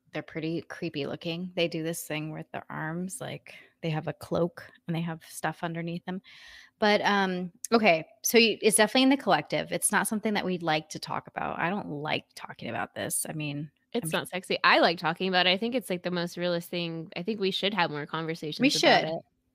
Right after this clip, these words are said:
Speaker 1: Yeah,
Speaker 2: And
Speaker 1: we
Speaker 2: we should
Speaker 1: should.
Speaker 2: change the way we see death. I don't see death as an end, though. I see it as a new beginning. Wh-, where do
Speaker 1: Mm-hmm.
Speaker 2: you think we go when we die? But I think I have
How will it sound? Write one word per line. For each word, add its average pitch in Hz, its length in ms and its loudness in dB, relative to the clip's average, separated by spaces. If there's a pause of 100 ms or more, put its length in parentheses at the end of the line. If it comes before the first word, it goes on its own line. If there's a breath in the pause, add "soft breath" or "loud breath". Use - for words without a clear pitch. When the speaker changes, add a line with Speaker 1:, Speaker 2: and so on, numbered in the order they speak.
Speaker 1:
Yeah, 185 320 0
Speaker 2:
And 208 120 6
Speaker 1:
we - 0 -
Speaker 2:
we 208 140 6
should 196 200 0
Speaker 1:
should. 160 80 -8 (120)
Speaker 2:
change 214 320 2
the 202 100 -2
way 190 140 4
we 175 100 -2
see 175 180 -6
death. 165 260 -2
I 170 100 0
don't 196 180 -4
see 220 180 -4
death 180 460 -4
as 175 220 -2
an 170 200 -8
end, 175 340 -4
though. 156 100 -4
I 151 140 -4
see 175 220 -8
it 170 60 -6
as 170 180 -8
a 165 60 -8
new 165 180 -8
beginning. 185 720 -6
Wh-, 180 260 2
where 226 160 8
do 254 60 6
Speaker 1:
Mm-hmm. - 20 2
Speaker 2:
you 247 180 6
think 220 180 2
we 180 120 2
go 156 200 2
when 156 80 -4
we 151 100 -4
die? 151 380 -4 (140)
But 202 140 6
I 214 140 4
think 240 140 2
I 220 80 6
have 202 260 6